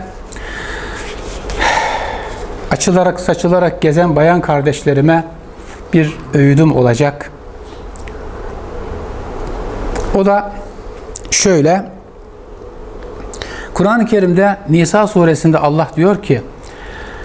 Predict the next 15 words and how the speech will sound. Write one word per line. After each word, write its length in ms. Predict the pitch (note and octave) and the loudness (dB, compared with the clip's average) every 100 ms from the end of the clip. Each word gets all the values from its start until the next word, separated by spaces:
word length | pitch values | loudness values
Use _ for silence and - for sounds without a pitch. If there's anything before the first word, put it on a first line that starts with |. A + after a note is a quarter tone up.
| - - - - - - | -12 -12 -12 -10 -8 2
"Men 300 | B2 D3+ G3 | 6 6 6
yeşfa 560 | E3 F3 F#3+ - E3+ D#3 | 4 4 2 0 -2 0
şefaaten 760 | - D3 F3+ F3+ E3+ - D3 | -2 -2 2 2 0 0 -2
haseneten 680 | B2+ D3 - F3+ D#3 D3+ C#3+ | 0 -2 0 0 0 0 2
yekun 500 | B2+ D#3+ - C#3+ C3+ | 2 2 2 4 4
lehu 360 | E3 C#3+ B2+ | 2 2 2
nasibun 480 | C#3 - F3 C#3+ C3 | 2 4 4 4 4
minha, 520 | A#2+ F3 E3+ F#3+ F#3+ - - - - C3 | 6 6 6 2 0 -2 -14 -16 -4 2
men 140 | D#3+ | 4
yeşfa 580 | E3 C#3+ F3+ - D3+ C3 | 6 6 4 2 -2 -2
şefaaten 680 | - C#3 F3 F3 D3+ - A#2 | -2 -2 0 0 -2 -4 -4
seyyiaten 800 | - C3+ C#3+ F#3 G3 - F#3+ F#3+ - - | 0 2 2 2 2 2 0 0 -4 2
yekun 480 | C3+ F#3 D#3 B2 C#3+ | 4 4 4 4 4
lehu 300 | C#3 A#2+ - | 2 -2 0
kiflun 580 | - A#3 - E3+ G3 | 2 2 4 4 4